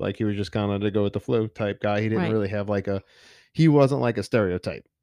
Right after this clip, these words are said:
Speaker 2: Right.
Speaker 1: Everybody else was, like, a stereotype. He was just the everyman.
Speaker 2: He was the everyman.
Speaker 1: You had the,
Speaker 2: Okay.
Speaker 1: the drug dealer, you had the,
Speaker 2: <laughs>
Speaker 1: the narcissist, you had the meathead, you had
Speaker 2: Knobs.
Speaker 1: the, you had the straight up weirdo, you had,
Speaker 2: <laughs>
Speaker 1: you had the pretty girl, you had the,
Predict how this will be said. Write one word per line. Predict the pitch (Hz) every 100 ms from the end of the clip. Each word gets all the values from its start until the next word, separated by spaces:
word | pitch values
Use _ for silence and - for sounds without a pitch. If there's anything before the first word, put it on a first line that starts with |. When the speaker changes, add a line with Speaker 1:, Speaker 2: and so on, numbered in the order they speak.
| _ _ _ _ _ 170
Speaker 2:
Right. | 151 - 156
Speaker 1:
Everybody | 165 160
else | 147
was, | -
like, | 117
a | 101
stereotype. | 117 104 92 92 87
He |
was | 127 113
just | 113
the | 87
everyman. | 104 95 87 85 90 - _ _ _ -
Speaker 2:
He | 180
was | 180
the | 160
everyman. | 165 160 160 110
Speaker 1:
You | 120
had | 113 110 110
the, | 107 -
Speaker 2:
Okay. | 202 202
Speaker 1:
the | 127
drug | 151 165 156
dealer, | 147 147 143
you | 131
had | 123 113
the, | 107 107
Speaker 2:
<laughs> | 302
Speaker 1:
the | 113 104 104 - 127
narcissist, | 143 139 135 123 127 120 -
you | 113
had | 113 110 101 101
the |
meathead, | 123 147 131 131 127 123
you | 107 107
had | 113 104 104
Speaker 2:
Knobs. | 190 185 185 190 -
Speaker 1:
the, | 127 123 -
you | 120
had | 120 107
the | 107
straight | 127 113
up | 101 110
weirdo, | 139 143 139 135 131 135
you | 113
had, | 107 110 - -
Speaker 2:
<laughs> | - 247
Speaker 1:
you | 123
had | 123 120
the | 113
pretty | - 151 117
girl, | 101 147 135 135 131
you | 117 113
had | 120 110 107
the, | 104